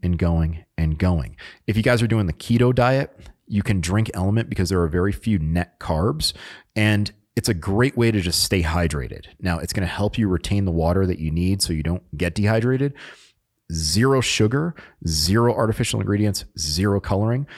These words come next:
Uh, a lot of professional athletes in the N B A and N F L use it, uh, as well as, uh, you know, a lot of the tier one groups, various seal teams, uh, Marines, sniper teams, and so forth. So please check out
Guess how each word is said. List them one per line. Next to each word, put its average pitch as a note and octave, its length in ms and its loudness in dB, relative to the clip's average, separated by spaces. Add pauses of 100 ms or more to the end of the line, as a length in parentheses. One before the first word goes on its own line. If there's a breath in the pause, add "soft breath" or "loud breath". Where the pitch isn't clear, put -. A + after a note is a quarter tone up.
(260 loud breath)
Uh, F2 260 0
a G2 60 -2
lot G2+ 260 2
of A#2 60 -2
professional A2+ 500 -2
athletes F#2+ 640 -2
in F#2 120 -6
the F2+ 80 -2
N F#2+ 120 0
B F#2+ 140 2
A F#2 80 4
and F2 100 0
N F2+ 120 0
F F2 140 -4
L F#2 160 2
use A2+ 220 2
it, C3 200 0 (220)
uh, E2 80 -2
as D#2+ 160 -2
well F#2 160 2
as, F2 300 0 (400 loud breath)
uh, D2+ 480 -6 (480)
you F#2 80 -2
know, D2+ 180 0 (240)
a F2+ 60 -2
lot F2+ 240 2
of F2 60 0
the E2 60 -2
tier G2 280 0
one E2+ 260 -2
groups, G#2+ 400 -4
various F2 380 0
seal F2+ 240 0
teams, F#2 680 0
uh, D2+ 240 -4
Marines, F#2 560 0
sniper E2+ 380 -4
teams, F2 480 -6
and D#2 100 -8
so F#2 160 0
forth. G2+ 280 -2 (440 loud breath)
So F2+ 460 0 (160)
please G2+ 400 -2
check - 260 -2
out F#2+ 200 -2